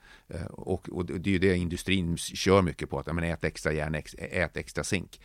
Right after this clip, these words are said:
Det hjälper ju inte om du har normalnivåer. Det hjälper ju bara vid bristtillstånd, det har jag sagt tusen gånger förut. Men alltså, det finns såna här tillstånd, alltså sjukdomar, till och med di-, diabetes eller reumatoid artrit och, och,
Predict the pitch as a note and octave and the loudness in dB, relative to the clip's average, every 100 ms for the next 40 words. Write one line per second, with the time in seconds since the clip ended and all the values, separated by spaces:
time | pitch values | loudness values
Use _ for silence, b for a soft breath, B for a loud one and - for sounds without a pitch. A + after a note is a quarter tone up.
0 | b b F2 G#2 D#2 - F#2 E2+ D#2 D#2 | b b 2 4 4 2 0 0 -2 -4
1 | D2+ D2+ D#2 E2 E2+ C#2+ C2+ C2+ D#2+ G2 | -2 -2 -2 0 2 0 -4 -4 4 4
2 | D#2+ B1 - b b - F2 D2+ F#2 E2+ | 4 -2 -12 b b -2 -2 0 -2 0
3 | F2 E2+ C#2 D2 D#2 F2 - - C#2+ - | 4 4 4 -2 -4 -4 -6 -8 -4 0
4 | E2+ - D2+ - D2 _ F#2+ E2 E2+ C#2+ | 0 0 -6 -6 -10 _ -4 -2 -2 -4
5 | C#2 C#2 A#1+ - B B B - A2 F#2+ | -8 -6 -6 -10 B B B 6 6 6
6 | b - - G#2 - C#3 B2 - G2+ E2+ | b -4 0 0 4 4 4 4 2 2
7 | E2 G2 C#2+ - C3 F2 - - - F#2 | 0 -2 -4 0 0 0 -2 -10 -2 0
8 | C#2+ - E2 E2+ D2+ - F#2 E2+ D2 D#2 | 0 -4 -4 -4 -4 0 2 0 -2 -6
9 | B B - E2 D2 D#2 G2+ - C2+ - | B B -2 0 2 2 0 -2 -8 -6
10 | D2+ D2 D2 G2 F2 F2+ E2 E2+ - A2 | -6 -4 0 2 2 2 0 2 2 2
11 | G#2+ - D2+ - D2 | 0 -6 -6 -4 -4